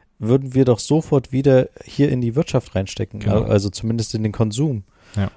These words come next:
Speaker 1: Und gerade vor Weihnachten, also, ja,
Speaker 2: Mhm.
Speaker 1: das macht mich irgendwie so ein bisschen,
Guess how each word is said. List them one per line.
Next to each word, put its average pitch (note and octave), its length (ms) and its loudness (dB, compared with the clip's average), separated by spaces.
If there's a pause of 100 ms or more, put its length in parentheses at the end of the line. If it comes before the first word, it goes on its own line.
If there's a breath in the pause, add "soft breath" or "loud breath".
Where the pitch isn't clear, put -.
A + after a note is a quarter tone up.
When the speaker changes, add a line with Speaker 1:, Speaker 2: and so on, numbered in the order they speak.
(220 loud breath)
Speaker 1:
Und G2+ 100 -10
gerade C#3 340 2
vor B2 200 2
Weihnachten, A#2 640 0 (200)
also, G#2+ 380 0 (1400 loud breath)
ja, G#2 380 0 (560)
Speaker 2:
Mhm. G2 260 -8
Speaker 1:
das A2+ 180 -10
macht A#2+ 200 -8
mich A2+ 140 -8
irgendwie A2 260 -2
so G#2+ 120 0
ein G#2+ 60 -4
bisschen, G#2+ 680 -6